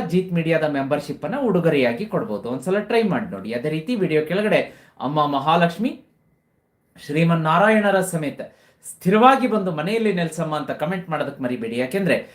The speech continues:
ಭಗವಂತನ ನಾಮಸ್ಮರಣೆಯೂ ಆಗುತ್ತೆ. ಅದರ ಜೊತೆಗೆ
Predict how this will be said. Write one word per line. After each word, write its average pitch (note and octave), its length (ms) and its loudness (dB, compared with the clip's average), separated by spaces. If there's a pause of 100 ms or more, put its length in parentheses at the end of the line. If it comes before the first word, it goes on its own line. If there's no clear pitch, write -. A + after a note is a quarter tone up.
(220)
ಭಗವಂತನ G#3 540 4
ನಾಮಸ್ಮರಣೆಯೂ G3+ 880 2
ಆಗುತ್ತೆ. G#3+ 720 0
ಅದರ A3+ 260 4
ಜೊತೆಗೆ F3 640 0